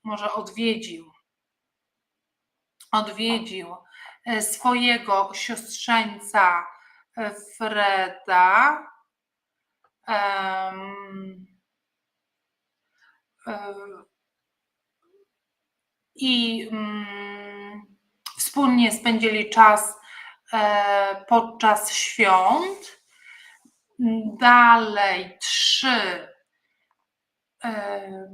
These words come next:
podwyższył pensję Bobowi, pozwolił mu wymienić,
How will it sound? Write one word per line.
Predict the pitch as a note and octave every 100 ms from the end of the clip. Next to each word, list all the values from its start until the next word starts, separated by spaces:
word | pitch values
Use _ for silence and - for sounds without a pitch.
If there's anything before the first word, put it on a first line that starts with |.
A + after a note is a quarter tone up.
| F#3+ -
podwyższył | A#3 A#3 G#3+ C4+ A3+ - - - G3+ G3+
pensję | A#3 A#3 A3 G#3 - - G#3 F#3 F3+ F3+ -
Bobowi, | G3 G#3+ G#3 G3 F#3+ F#3+ G3 A3 D#4 F4 - _ _ _ _ _ _ _ _ _ _ A#3 G#3+
pozwolił | B3 A#3 A3 A3 A3 A3 A3 G#3+
mu | G#3 G#3 G#3 G#3
wymienić, | A3 A3+ A3 G3+ - -